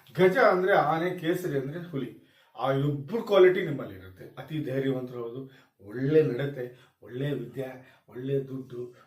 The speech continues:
ಒಳ್ಳೆ ಆಸ್ತಿ, ಒಳ್ಳೆ ಹೆಂಡತಿ, ಒಳ್ಳೆ ತಾಯಿ, ಒಳ್ಳೆ ತಂದೆ, ಒಳ್ಳೆ ಅಕ್ಕ, ಒಳ್ಳೆ ತಮ್ಮ, ಒಳ್ಳೆ ಸೋದರ, ಒಳ್ಳೆ ಫ್ರೆಂಡ್ಸು, ಎಲ್ಲವನ್ನೂ ಪಡ್ಕೊಂಡ್ ಬಂದಿರ್ತೀರ. ನಿಮಗೆ ಕೀರ್ತಿ,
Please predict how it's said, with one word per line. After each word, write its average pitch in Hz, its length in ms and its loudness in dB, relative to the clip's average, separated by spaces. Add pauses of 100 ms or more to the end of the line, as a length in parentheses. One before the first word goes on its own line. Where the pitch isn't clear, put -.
(100)
ಒಳ್ಳೆ 135 280 -4
ಆಸ್ತಿ, 127 540 -8 (180)
ಒಳ್ಳೆ 127 300 -2
ಹೆಂಡತಿ, 135 580 -4 (160)
ಒಳ್ಳೆ 143 340 -4
ತಾಯಿ, 135 500 -4 (140)
ಒಳ್ಳೆ 127 260 -8
ತಂದೆ, 131 720 -6
ಒಳ್ಳೆ 131 260 -2
ಅಕ್ಕ, 151 300 -10 (380)
ಒಳ್ಳೆ 139 320 -4
ತಮ್ಮ, 156 260 0 (440)
ಒಳ್ಳೆ 139 360 -6
ಸೋದರ, 156 520 0 (380)
ಒಳ್ಳೆ 143 560 4
ಫ್ರೆಂಡ್ಸು, 127 580 -2 (760)
ಎಲ್ಲವನ್ನೂ 147 640 2
ಪಡ್ಕೊಂಡ್ 135 420 -4
ಬಂದಿರ್ತೀರ. 95 480 -20 (1500)
ನಿಮಗೆ 135 440 -6
ಕೀರ್ತಿ, 135 680 -6